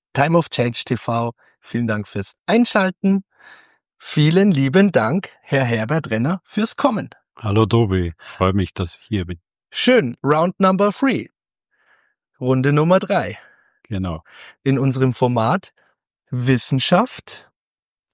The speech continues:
Speaker 1: trifft Bewusstsein. Ich bin wirklich gespannt, wo wir heute enden werden.
Speaker 2: Ja, schauen wir mal.
Speaker 1: Wir haben schon viel von dir gehört.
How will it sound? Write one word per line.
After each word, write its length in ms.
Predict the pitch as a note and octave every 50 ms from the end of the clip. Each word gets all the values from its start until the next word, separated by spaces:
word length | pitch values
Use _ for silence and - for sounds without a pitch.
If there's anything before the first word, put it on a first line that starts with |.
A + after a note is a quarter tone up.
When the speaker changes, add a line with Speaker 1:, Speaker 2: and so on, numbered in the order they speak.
| _ _ -
Speaker 1:
trifft 640 | - - C3 C#3+ F3+ - - - - - - - _ _ _ _ _ _ _ _
Bewusstsein. 680 | - B3+ C4 G3+ C3+ - - - - - A2+ G2+ G2 F#2+ - - _ _ _ _ _ _ _ _ _ _ _ _ _ _ _ _ _ _ _ _ _ _ _ _ _ -
Ich 60 | -
bin 220 | - C3 B2+ A#2+
wirklich 300 | C#3+ E3+ E3+ G3 F3 -
gespannt, 680 | - F#3 - - - A#2+ A#2 B2 C#3 - - - _ _ _ _ _ _ _ _ _ _ _ _ _ _ _ _ _ _ -
wo 100 | - C#3+
wir 180 | F3 A3+ B3+ G3
heute 300 | D3 B2+ B2 - - G#2+
enden 380 | F#2 A2 A2+ A2+ - - A#2+ A#2
werden. 320 | G#2 G2 G2 G#2 G#2+ A2+ _ _ _ _ _ _ _ _ _ _ _
Speaker 2:
Ja, 360 | - F#2+ E2+ D2 D2+ F2 A2+ B2 _ _
schauen 300 | - - - A#2 A2+ G#2+
wir 120 | G#2+ G2+
mal. 160 | E2 D#2 D2+ - _ _ _ _ -
Speaker 1:
Wir 140 | - C#3 C#3
haben 100 | C#3+ C#3
schon 160 | - - B2+
viel 300 | A#2+ - - - G#3 A#3
von 180 | - - G#3+ F#3+
dir 140 | F3+ F#3 F3
gehört. 440 | G3+ G3 D#3 B2 G#2 A2 - -